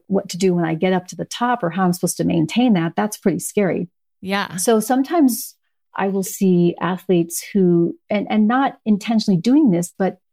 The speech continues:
Speaker 1: sabotage themselves in some way, like, you know, maybe have an injury, but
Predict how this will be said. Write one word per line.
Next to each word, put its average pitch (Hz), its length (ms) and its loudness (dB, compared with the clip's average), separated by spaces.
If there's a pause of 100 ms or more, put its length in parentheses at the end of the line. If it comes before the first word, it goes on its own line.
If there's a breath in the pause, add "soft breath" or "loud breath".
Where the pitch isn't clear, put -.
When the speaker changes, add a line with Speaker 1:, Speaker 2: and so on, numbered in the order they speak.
Speaker 1:
sabotage 190 760 -4
themselves 165 420 -2
in 165 100 -2
some 165 280 -2
way, 165 280 -2
like, 185 220 -2 (640 soft breath)
you 208 100 2
know, 190 100 4
maybe 196 220 2
have 208 200 -2
an 214 80 -2
injury, 214 460 2
but 180 200 -4